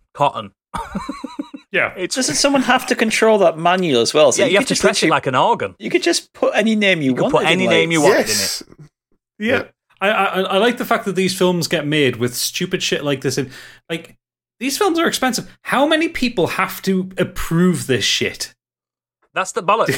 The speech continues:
Speaker 2: <laughs>
Speaker 1: The bollocks
Speaker 2: And,
Speaker 1: is
Speaker 2: and, and no, no, no, no, no one sat there and, like, just read through the synopsis of the film and goes, "The loom of fate."
Speaker 1: Yeah. The, the thing is, though, it, it,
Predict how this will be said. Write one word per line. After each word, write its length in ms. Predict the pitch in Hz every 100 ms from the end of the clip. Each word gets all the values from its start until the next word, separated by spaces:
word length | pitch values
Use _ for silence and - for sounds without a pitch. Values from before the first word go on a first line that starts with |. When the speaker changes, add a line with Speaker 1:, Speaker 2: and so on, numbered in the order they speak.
| -
Speaker 2:
<laughs> 140 | 165
Speaker 1:
The 60 | 185
bollocks 360 | 233 262 247
Speaker 2:
And, 280 | 226 214 247
Speaker 1:
is 60 | 226
Speaker 2:
and, 140 | 233
and 120 | 262
no, 100 | 262
no, 240 | 247 285 294
no, 180 | 240 233
no, 240 | 240 277 233
no 120 | 240
one 200 | 254 240
sat 240 | - 240
there 200 | 208 185
and, 80 | 165
like, 380 | 160 143 151 -
just 200 | 240 165
read 180 | 208 214
through 120 | 214
the 100 | 180
synopsis 360 | 185 185 185 -
of 60 |
the 40 | -
film 180 | 196 170
and 80 |
goes, 160 | 127 117 - _ _ _ _ _ _ _ _ _ _
"The 180 | 113 123
loom 540 | 123 123 143 196 196
of 140 | 190
fate." 520 | 190 - 190 151 - -
Speaker 1:
Yeah. 280 | 254 202 104 _
The, 60 | - 440 466 508 605 - - 698
the 80 | 762
thing 200 | 392 784
is, 140 | 254 175
though, 180 | 147 135 -
it, 160 | 196
it, 100 | 208